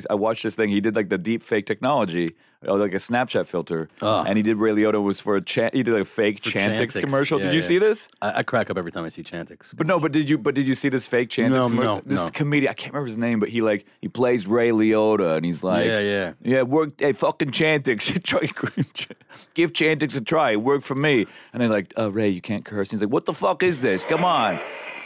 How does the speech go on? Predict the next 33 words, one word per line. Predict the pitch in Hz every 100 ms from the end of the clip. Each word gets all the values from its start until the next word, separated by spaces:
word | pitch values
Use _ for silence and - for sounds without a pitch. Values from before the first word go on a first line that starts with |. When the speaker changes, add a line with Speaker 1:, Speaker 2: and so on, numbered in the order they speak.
| - - 403 -
Speaker 2:
Yeah. | 196 170
Speaker 1:
<laughs> | 170
It's | 156 156
so, | - 131 -
it's | - -
so | - 101
funny. | - 80 76
Speaker 2:
I | 107
love, | 123 127 120 110
uh, | 110 110 101 101 - _ _ _ - - - - -
I |
love | 104 117 104 98
Ray | 101 104 98 95
from | - 92 90 - -
Goodfellas | - 90 - 87 82 76
when | 80
he's | 80 -
trying | - 82 82
to, | 78 - _ _ _ _
"Shh, | - - -
Karen, | - - - - _ _
Karen, | - - - -
I | _ _ -
love | - - _
you. | 151 _ -
I'm | 113
not, | 107 - _ - - - _ _ _
I | 95 98
love | 101 110
you, | 110 131 135 113
Karen." | - - - - - - - -
Speaker 1:
<laughs> |
Right. | - - - -